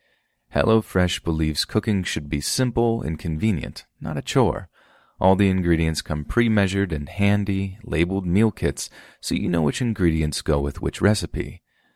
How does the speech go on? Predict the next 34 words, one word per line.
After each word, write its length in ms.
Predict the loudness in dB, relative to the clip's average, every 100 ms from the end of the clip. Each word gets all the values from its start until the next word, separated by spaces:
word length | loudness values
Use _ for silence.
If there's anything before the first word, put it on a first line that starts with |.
| _ _ -8
Won't 220 | -4 -2
spend 260 | 2 2
all 120 | 4 4
night 280 | 4 2
in 100 | 0
the 80 | -2
kitchen 380 | 0 -2 -2 -2
because 320 | 0 -2 -2
recipes 460 | -2 -2 -2 -2 0
only 180 | -2 -2
take 220 | -2 -2
around 320 | 0 0 0
thirty 240 | 0 2
minutes. 460 | 2 2 2 -2 -12 -16 -20 _ _ _ -12
Delivered 420 | -8 -6 -6 0
right 160 | 0
to 140 | 0 0
your 120 | 0
door 360 | 2 2 4 2
in 160 | 0
recyclable 760 | -2 -2 -2 -4 -4 -4 -4 -4
insulated 560 | -6 -4 -4 -4 -4
packaging. 640 | 0 0 0 -2 -2 -2 -8 _ _ _ _ -6
Lots 320 | -4 -4 -2
of 160 | -2
one-pot 640 | 0 2 2 0 0 -2 0
recipes 640 | -2 0 -4 -2 -2 -2
for 200 | -4 -4
seriously 520 | -2 2 2 2 -2
speedy 380 | -2 -2 0 0
cooking 480 | 0 0 0 -2 -2
and 140 | -2
minimal 260 | -2 -2 -4
cleanup. 540 | -4 -2 -2 -4 -10